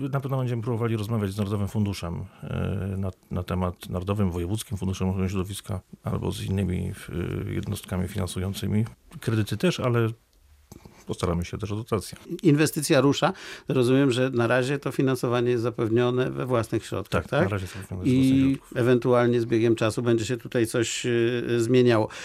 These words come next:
Speaker 2: A jaki jest ten harmonogram? Bo to się ma wszystko zacząć już w tym roku, tak? Jak rozumiem.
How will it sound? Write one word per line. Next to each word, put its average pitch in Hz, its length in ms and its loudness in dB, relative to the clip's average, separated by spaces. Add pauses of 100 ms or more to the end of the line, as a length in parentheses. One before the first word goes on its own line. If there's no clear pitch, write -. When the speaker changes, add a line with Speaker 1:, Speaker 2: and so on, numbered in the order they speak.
(180)
Speaker 2:
A 123 100 6
jaki 131 340 4
jest 120 160 2
ten 123 120 4
harmonogram? 113 640 4
Bo 107 100 0
to 117 220 -8
się - 260 -4
ma 113 180 2
wszystko - 380 -4
zacząć 113 380 0
już 113 120 -6
w - 60 -16
tym 117 160 0
roku, 98 280 -4
tak? 151 240 -4
Jak 117 140 -6
rozumiem. 107 480 -4